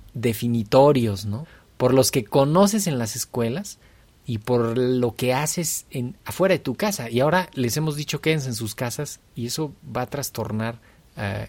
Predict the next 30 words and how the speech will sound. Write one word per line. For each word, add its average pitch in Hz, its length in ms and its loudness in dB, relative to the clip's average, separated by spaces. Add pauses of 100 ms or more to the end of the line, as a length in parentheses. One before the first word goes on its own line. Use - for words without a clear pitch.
esas, 113 400 -6
esas 131 260 -8
generaciones, 120 540 -6
les 110 140 -4
va 120 60 -2
a 123 40 -4
modificar 113 480 -4
el 113 100 -4
rumbo. 123 320 -2 (260)
Pero 151 340 6 (100)
quiero 202 180 10
agregar 185 460 8
otro 175 260 4
punto 185 220 4
que 160 100 6
te, 139 140 -6
que 143 180 4
metes 156 420 2
en 160 120 4
el 143 100 0
texto 156 380 4
y 143 100 0
que, 123 480 0 (220)
y 127 100 -8
que 131 140 -2
vale 143 200 6
la 139 80 2
pena 139 220 0
traerlo 139 260 2
acá, 139 280 -2